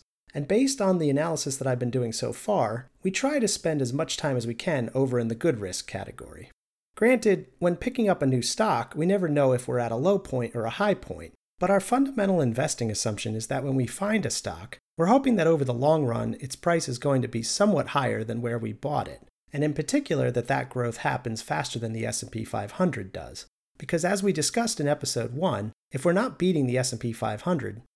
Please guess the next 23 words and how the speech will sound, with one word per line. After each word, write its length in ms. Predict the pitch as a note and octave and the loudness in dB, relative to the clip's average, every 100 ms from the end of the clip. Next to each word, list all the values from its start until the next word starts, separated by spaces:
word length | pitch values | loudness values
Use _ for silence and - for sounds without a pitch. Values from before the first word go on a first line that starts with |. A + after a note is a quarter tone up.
| _ | _
we 100 | F#3 | -6
can 100 | B3 | -4
just 200 | A3 - | -4 2
take 180 | F#3 E3+ | 2 4
a 60 | |
position 500 | - A2 D#3+ A3+ A2+ | 0 2 2 2 0
in 80 | G#2 | -4
the 100 | A2+ | -4
S 160 | A2 - | -4 -6
and 100 | A2 | -8
P 100 | A2+ | -8
five 240 | A2+ A#2 A2+ | -4 -4 -2
hundred 260 | A2+ G#2+ | -6 -6
itself, 540 | - - E3 - - - _ - | -6 0 0 0 -8 -18 _ 0
using 280 | F#3 E3 | 2 2
an 80 | C3+ | 0
E 120 | B2 | 0
T 240 | B2 - G#2 | -4 -4 -4
F 200 | G#2 - | -6 -8
or 120 | A2 | -6
a 40 | |
mutual 400 | A#2 D#3 - E2+ | -4 -4 -6 -10
fund. 400 | F#2+ - C2+ C#2 | -12 -14 -14 -18